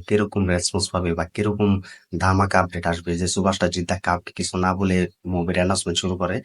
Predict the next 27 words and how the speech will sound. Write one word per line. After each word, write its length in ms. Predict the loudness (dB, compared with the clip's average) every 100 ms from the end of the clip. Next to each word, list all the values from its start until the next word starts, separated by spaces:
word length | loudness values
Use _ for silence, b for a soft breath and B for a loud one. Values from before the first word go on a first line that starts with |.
| B B B -4
দেখো, 240 | -2 0 -2 -4
এটা 140 | -4 2
তুমি 140 | 4 6
বলতে 200 | 4 4 4
পারো 140 | 4 2
যে 80 | 0 0 0
কোনো 180 | 0 0 4
বড় 160 | 4 6
বাজেট 280 | 6 4 2 -2
মুভি 200 | 0 2
নয়, 200 | 2 0 -2
কোনো 180 | -2 -2 0
বড় 200 | 2 2 0
ধামাকা 360 | 0 2 2 2
নয়, 180 | 0 0
কিন্তু 220 | -2 -2 -2 -2
এটা 220 | 0 4 4
বলতে 240 | 4 4
পারো 160 | 4 4
যে 120 | 2
সুভাষ 280 | -2 0 -2 -2 -4
জিদ্দা 360 | -4 -4 0 0 0 B B B -6
একটি 220 | -4 -2 0
বিগ 180 | 0 -2 0
মাসালা 340 | 2 4 4 4
মুভিতে 340 | 2 2 2
এবং 240 | 0 2